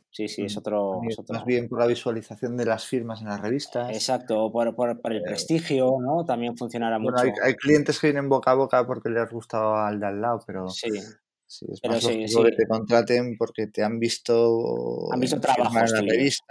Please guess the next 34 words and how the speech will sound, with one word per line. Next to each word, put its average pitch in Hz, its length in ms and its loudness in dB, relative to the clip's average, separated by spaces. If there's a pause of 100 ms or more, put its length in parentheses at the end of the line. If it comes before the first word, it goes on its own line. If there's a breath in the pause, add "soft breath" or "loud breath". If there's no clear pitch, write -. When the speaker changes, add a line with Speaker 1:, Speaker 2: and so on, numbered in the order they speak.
Speaker 2:
han 123 100 -8
visto 107 280 -2
Speaker 1:
Mm. 104 40 -4
Speaker 2:
trabajos 110 360 -8
tuyos, 127 340 -2
te - 100 -12
han 117 60 -6
visto 98 140 -6
Speaker 1:
Mm. - 60 -4
Speaker 2:
en 113 40 0
Instagram. 113 640 0 (340 loud breath)
Speaker 1:
Sí, 117 160 -2
por 135 120 0
Speaker 2:
Sí. 123 80 0
Speaker 1:
prestigio, 120 500 0
o 127 60 -2
sea, 110 120 -6
dilo 135 340 0
tranquilamente. 123 760 -4 (380 loud breath)
Speaker 2:
Sí. 147 100 -8 (180)
No, 135 100 -10
no, 131 100 -6
no. - 0 -
Speaker 1:
<laughs> - 1300 2
Que 120 100 -6
parece 123 300 4
que, 139 300 2
que 147 80 0 (120)
no 139 80 -2
se 143 80 -4
puede 135 200 4
decir. 156 200 2 (2750 loud breath)
Pues 104 200 -6
eso. - 300 -14